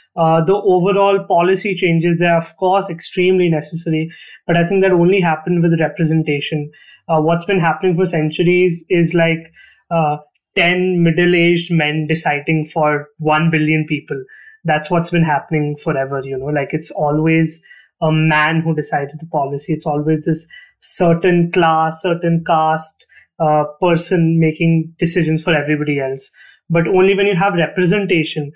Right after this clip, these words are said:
of everybody up there, uh, then, you know, there is change, which is extremely necessary. So, but yeah, but I feel it's just the main thing is for young people to start talking about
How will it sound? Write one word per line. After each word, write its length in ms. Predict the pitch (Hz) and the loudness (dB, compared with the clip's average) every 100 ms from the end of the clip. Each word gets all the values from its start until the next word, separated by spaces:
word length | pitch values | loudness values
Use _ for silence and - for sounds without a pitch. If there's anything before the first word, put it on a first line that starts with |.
| - - - | -20 -20 -4
of 220 | 160 165 202 | -2 -2 -2
everybody 640 | 156 156 175 214 190 175 | -2 2 2 2 2 4
up 220 | 151 151 | 2 0
there, 240 | 147 139 131 - - _ _ | -4 -4 -6 -14 -20 _ _
uh, 380 | 156 147 139 120 143 143 | -2 0 0 -2 -6 -2
then, 380 | 160 185 190 190 | 0 2 -2 -6
you 180 | 165 156 | -2 0
know, 140 | 160 | 2
there 180 | 156 151 | 2 0
is 160 | 156 | -2
change, 460 | - 170 151 156 151 | -2 -2 0 0 -2
which 200 | 147 147 | -6 -4
is 320 | 151 143 - _ _ | -6 -6 -14 _ _
extremely 600 | 165 170 - 180 156 151 | -10 -8 -2 0 2 2
necessary. 600 | 147 135 165 - 143 135 _ _ _ _ _ | -2 -4 -8 -8 -10 -12 _ _ _ _ _
So, 600 | - 170 151 151 151 165 _ _ _ _ _ _ 180 | -10 -2 0 0 -2 -8 _ _ _ _ _ _ -2
but 160 | 170 | 2
yeah, 120 | 160 | 2
but 140 | 151 185 | 2 0
I 80 | 202 | 0
feel 160 | 233 | 0
it's 220 | 240 240 - | 0 -4 -8
just 300 | 185 202 196 | -4 -4 -2
the 80 | 220 | 0
main 360 | 196 175 196 202 | 2 4 2 0
thing 220 | 202 196 | 0 2
is 260 | 202 180 - - _ _ 170 - | 0 -4 -12 -20 _ _ -20 -16
for 160 | - 185 | -2 0
young 360 | 160 160 180 | 2 2 0
people 260 | 202 180 196 | 0 0 2
to 80 | 185 | 0
start 320 | 185 170 170 | 2 0 0
talking 360 | 160 156 175 170 | -4 -2 0 2
about 320 | 170 170 | 2 2